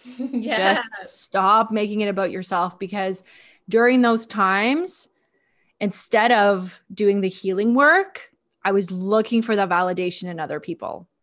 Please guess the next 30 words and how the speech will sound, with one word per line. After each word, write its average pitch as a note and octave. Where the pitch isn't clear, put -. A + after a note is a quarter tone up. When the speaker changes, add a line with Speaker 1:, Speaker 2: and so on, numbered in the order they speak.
Speaker 2:
And F#3+
Speaker 1:
Mm. F#3+
Speaker 2:
that F3+
meant F3+
through F#3
them F#3
buying E3
from -
me. F2
And A3+
so G#3
when G#3
they G#3+
didn't G3+
buy F#3+
from G3+
me, F3+
that F3
means F#3+
I'm F3
not E3
good E3
enough. A2
And G3+
so G3+
I G3
just G#3+
need, G#3+
you A3
know, G#3